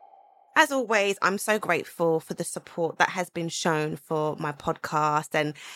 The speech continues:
the support and just love for Summer Nights. And I want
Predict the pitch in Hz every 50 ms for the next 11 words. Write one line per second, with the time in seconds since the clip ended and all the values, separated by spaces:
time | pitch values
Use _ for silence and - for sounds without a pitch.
0 | - - - 240 - - 403 403 - - 403 466 480 480 - - 247 247 254 247
1 | - 277 - - - _ _ _ _ _ _ _ _ _ - 202 233 214 196 262
2 | 285 269 240 - - - 247 226 220 220 214 - - - - - 247 247 247 254
3 | 277 - 285 170 135 127 - - - - _ - - - - - - 214 226 220
4 | 220 214 208 208 208 208 - - - 202 202 214 233 233 233 226 233 - -